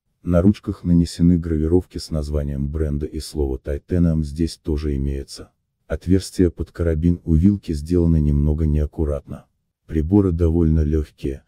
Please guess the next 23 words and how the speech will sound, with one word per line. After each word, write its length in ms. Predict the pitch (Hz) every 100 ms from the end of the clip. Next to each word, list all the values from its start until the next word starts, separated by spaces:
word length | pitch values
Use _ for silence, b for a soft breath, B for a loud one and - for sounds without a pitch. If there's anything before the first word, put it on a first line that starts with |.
| b b b
хотя 280 | _ 87 104
и 80 | 104
тяжелее 500 | 107 92 90 80 76
моих 400 | 73 73 73 -
пластиковых. 800 | 78 71 - - - 65 - _ _ _ -
В 140 | 82
общем 360 | 85 - 82 -
и 80 | 87
целом, 560 | - 85 78 71 67 b b b
впечатление 800 | _ - - 87 - 92 107 98
о 160 | 90 -
приборах 540 | - 82 78 87 82
сложилось 600 | - 85 76 78 76 71
не 120 | 73 69
очень. 340 | 67 - - - _ _
Какие-то 520 | - 80 - 90 80
они 180 | 78 78
неказистые, 880 | 80 78 85 76 76 - - 65 - b b
по 80 | -
сравнению 640 | 73 82 76 78 92 90 80
с 120 | -
моими 360 | 76 69 69 -
пластиковыми. 760 | 76 69 - - - - -